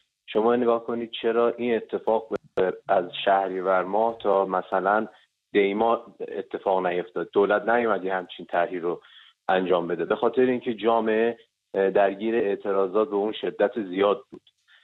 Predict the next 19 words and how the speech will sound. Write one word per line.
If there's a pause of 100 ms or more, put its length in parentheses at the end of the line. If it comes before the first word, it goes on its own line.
(480)
اما
وقتی
که
مردم،
اه،
یه
جورایی
این
اعتراضات
فروکش (120)
کرد
و
به
نحوی
می‌تونیم
بگیم
که، (360)
اه،
احساس